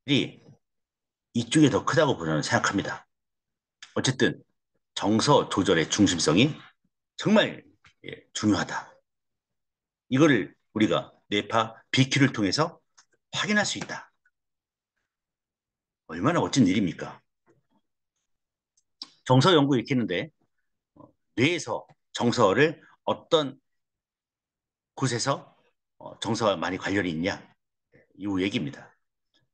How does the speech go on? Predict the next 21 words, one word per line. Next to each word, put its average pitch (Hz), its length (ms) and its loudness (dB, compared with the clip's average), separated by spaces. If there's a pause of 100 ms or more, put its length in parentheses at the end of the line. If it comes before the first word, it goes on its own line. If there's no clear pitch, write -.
(540)
정서의 156 340 0
뇌신경마 180 540 -2
해로에 147 240 -2
대한 127 200 -2
초기 160 220 -6
연구는 123 400 0
변연계와 156 560 -2
같은 107 460 -8 (580)
특수한 190 720 -2
단일 170 300 2
개념으로 151 260 2
봤지만 101 500 -4 (800)
뇌의 104 440 -2
여러 113 260 4
부위가, 123 600 -4 (240)
예, - 160 -16
관여하고 110 580 0
있다고 92 440 -4
지금 92 180 -4
보고 92 180 -2
있습니다. - 420 -6